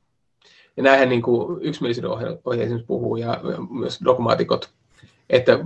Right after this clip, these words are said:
luterilaisista kirkoista puhuttiin Augsburgin tunnustuksen kirkkoina. Ja se, se mun mielestä niinku viittaa kyllä oikeaan suuntaan siinä, että,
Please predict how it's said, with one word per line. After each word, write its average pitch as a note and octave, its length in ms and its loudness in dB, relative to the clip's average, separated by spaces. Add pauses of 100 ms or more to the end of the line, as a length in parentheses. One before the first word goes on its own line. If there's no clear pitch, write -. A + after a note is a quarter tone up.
luterilaisista E3 500 6
kirkoista C3+ 400 0
puhuttiin C3+ 380 -2
Augsburgin - 560 0
tunnustuksen A#2 540 -4
kirkkoina. - 540 -4 (420)
Ja - 80 4
se, F3 280 6 (160)
se E3 120 2
mun F#3+ 100 8
mielestä C#4 200 -2
niinku G3+ 220 0
viittaa A#3+ 360 0
kyllä E3 160 2
oikeaan G#3 300 2 (140)
suuntaan D#3+ 500 2
siinä, C3 300 0
että, A#2 300 -4